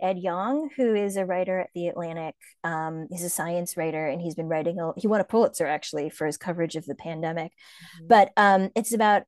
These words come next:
Speaker 1: animals and animal consciousness and how they see the world and how animals think. And he's such a great writer, and he's so personable, and he just explains the most complicated concepts in ways that are so accessible, even if you are not a science person.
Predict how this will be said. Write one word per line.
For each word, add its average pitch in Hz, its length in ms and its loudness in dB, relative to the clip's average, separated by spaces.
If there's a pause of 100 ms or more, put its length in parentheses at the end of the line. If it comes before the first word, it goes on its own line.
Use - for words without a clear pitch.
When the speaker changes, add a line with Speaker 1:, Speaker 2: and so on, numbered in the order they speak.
Speaker 1:
animals 269 720 0
and 220 120 -2
animal 208 340 2
consciousness 240 580 0
and 214 140 0
how 202 220 0
they 175 240 2
see 247 220 0
the 254 120 6
world 254 360 0
and 220 120 -4
how 202 140 -4
animals 196 500 -2
think. 202 400 -2 (580)
And 254 120 8
he's 277 280 4
such 320 300 -2
a 370 100 0
great 220 460 0
writer, 202 460 0
and 190 120 -4
he's 208 200 -4
so 233 100 0
personable, 220 560 -2
and 202 260 0
he 240 220 2
just 233 220 2
explains 220 560 0
the 220 80 2
most 208 200 2
complicated 208 680 -2
concepts 190 720 -2
in 202 160 4
ways 190 240 2
that 190 140 2
are 185 40 2
so 180 220 0
accessible, 185 720 0
even 175 160 -2
if 180 160 -6
you 185 80 -2
are 170 80 -2
not 170 180 -4
a 180 40 -2
science 175 420 -6
person. 277 400 2